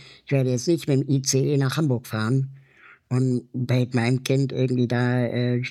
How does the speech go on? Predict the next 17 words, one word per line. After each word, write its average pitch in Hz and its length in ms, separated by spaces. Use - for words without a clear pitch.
inklusive 131 440
Spielplatz 185 420
zu 110 80
besuchen. 104 460
Das 135 220
wird 135 300
nicht 135 200
passieren. 120 520
Und 147 380
wer 160 240
sind 196 160
eigentlich 165 240
die 170 80
EmpfängerInnen 147 800
dieser 127 320
Kommunikationserzeugnisse? 123 1500
Also 123 320